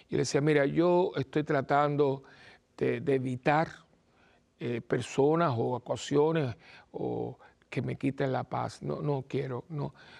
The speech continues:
porque yo le decía, y lo digo ab-, abiertamente, pero sin ninguna, eh, trastienda, "No, no, no, no, no, no voy por ahí, no.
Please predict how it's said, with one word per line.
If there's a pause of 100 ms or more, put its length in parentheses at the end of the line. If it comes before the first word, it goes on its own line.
(140)
porque
yo
le
decía, (200)
y
lo
digo
ab-,
abiertamente, (260)
pero
sin
ninguna, (380)
eh, (220)
trastienda, (280)
"No,
no,
no,
no,
no,
no
voy
por
ahí,
no.